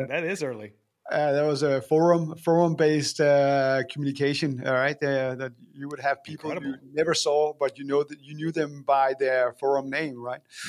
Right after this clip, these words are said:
Speaker 2: Yes, the good
Speaker 1: Uh,
Speaker 2: old days.
Speaker 1: yeah, it was really nice. But, uh, so I, I, I came to that, uh, so I think in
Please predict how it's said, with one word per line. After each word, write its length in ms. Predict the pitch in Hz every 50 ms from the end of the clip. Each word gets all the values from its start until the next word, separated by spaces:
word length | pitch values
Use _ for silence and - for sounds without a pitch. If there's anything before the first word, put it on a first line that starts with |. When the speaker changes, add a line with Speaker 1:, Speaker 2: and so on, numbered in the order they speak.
| 95 98
Speaker 2:
Yes, 500 | 107 131 151 143 - - - - - - _ - - - - -
the 60 | 107
good 160 | 92 117 131
Speaker 1:
Uh, 60 | 127
Speaker 2:
old 100 | 120 104 95
days. 340 | 92 90 87 90 - - _ _ _ 110 - _ _ -
Speaker 1:
yeah, 200 | 143 139 135 131
it 40 | 127
was 160 | 123 120 -
really 160 | 139 143 135 131
nice. 320 | 127 123 131 131 120 - -
But, 220 | 139 135 135 - 143
uh, 720 | 131 131 131 127 127 123 - 58 - - 50 50 - - - - 269 277 294 _ _ _ _ _ _ _ _ _ _ _ _ - - _ _ _
so 180 | - - 165 170
I, 320 | 170 170 170 175 180 170
I, 60 | 180 175 -
I 100 | 185 175
came 280 | 170 - 175 185 185 185
to 120 | 175 180 170
that, 320 | 156 156 156 156 151 -
uh, 100 | 160 151 139
so 120 | - 151
I 80 | 147 131
think 240 | - - 180 180 156
in 300 | 165 151 139 127 120 117